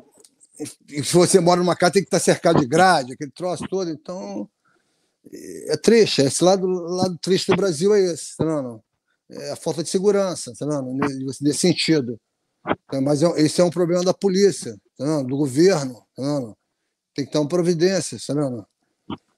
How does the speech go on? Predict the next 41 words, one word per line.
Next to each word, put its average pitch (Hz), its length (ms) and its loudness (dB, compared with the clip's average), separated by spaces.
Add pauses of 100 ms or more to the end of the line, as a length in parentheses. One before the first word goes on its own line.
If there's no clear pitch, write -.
(100)
E 110 720 -6 (340)
é 160 80 4
por 208 180 4
aí, 190 220 8
tá - 100 -12 (280)
vendo? 135 340 2 (800)
Mas 135 500 2
o 151 120 2
resto, 151 420 2
eu 165 40 6
ad-, 143 180 2
eu 160 160 4
adoro 170 260 4
o 185 40 4
Brasil, 156 420 0
não 139 100 -6
tô 160 100 -6
falando 170 300 -2
mal 165 140 2
do 160 60 0
Brasil, 151 240 -2
falando 170 240 0
essa, - 220 -2
essa, 156 280 0
esse 156 220 0
lado 160 300 2
que 180 100 -2
eu 165 120 2
acho 170 300 -4
que 185 100 -4 (1080)
o - 80 -10
Brasil 147 400 2
peca 156 420 2
ali 143 180 0
nesse, 143 340 -4
nesse 143 260 -4
lado 143 180 0
da 139 60 -4
segurança, 123 680 -4
tá 117 80 -8
vendo? 123 300 -4